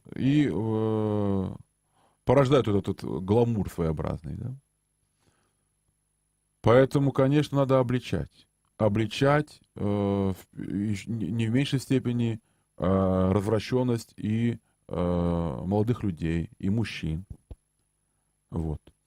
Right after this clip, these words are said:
Что касается, а, греха аборта, э, конечно, в этом грехе виноваты мужчина и виновата семья. Другое дело, что аборты, э, при-, э, случаются не только потому, что не, не, нет,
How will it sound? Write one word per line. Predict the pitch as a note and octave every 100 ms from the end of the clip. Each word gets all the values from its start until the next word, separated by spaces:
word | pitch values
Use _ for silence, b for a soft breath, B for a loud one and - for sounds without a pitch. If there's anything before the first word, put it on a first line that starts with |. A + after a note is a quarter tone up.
| b b b b b b b b _ _ _ A2
Что | - C3+
касается, | C#3 D3+ - C#3+ C3+
а, | B2+ B2
греха | B2 C3 C#3 B2+
аборта, | B2 C3+ D#3+ - G2+ F#2 D2 -
э, | F#2 F2+ F2+ -
конечно, | G#2 A#2+ - F#2
в | G2+
этом | F#2 E2+
грехе | F#2 F#2 F2+
виноваты | F2 F2+ F2
мужчина | F2 E2+ - C3+ C3+
и | -
виновата | F#2 F2+ F2 F2+
семья. | - E2+ F#2 A#2 B2+ _ _ B B B B
Другое | D#3+ F#3+ G3+ F#3
дело, | C#3+ C#3 A2+
что | - A#2+ A2
аборты, | B2+ A#2 E3 F#3+ - E3+ D#3 - b b -
э, | A2+ A#2 A#2 A#2 A2+
при-, | C3 B2+ F#2+
э, | A#2 A#2 A2+ - -
случаются | C3 C3+ D3+ D3
не |
только | F3 F#3
потому, | - C#3 C#3
что | - B2
не, | B2+
не, | E2 A#2 A2+
нет, | B2 -